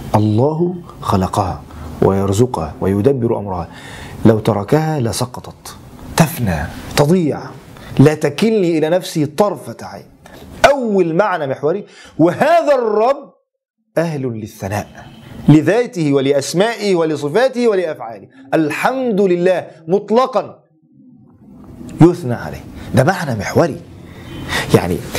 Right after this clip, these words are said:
إنك مش فاهم يعني إنك مربوب، ده، ده يعني أسس من الأسس الدين ناقصة، فبالتالي لما تيجي الأوامر والنواهي مبنى الإسلام يتبنى،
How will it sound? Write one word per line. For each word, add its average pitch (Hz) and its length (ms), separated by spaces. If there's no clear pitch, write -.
إنك 123 220
مش 123 140
فاهم 196 260
يعني 147 180
إنك 180 200
مربوب، 131 560
ده، 185 520
ده 143 300
يعني 123 480
أسس 214 380
من 151 180
الأسس 156 580
الدين 151 300
ناقصة، 180 420
فبالتالي 143 460
لما 165 220
تيجي 226 220
الأوامر 202 360
والنواهي 175 680
مبنى 202 320
الإسلام 180 340
يتبنى، 185 420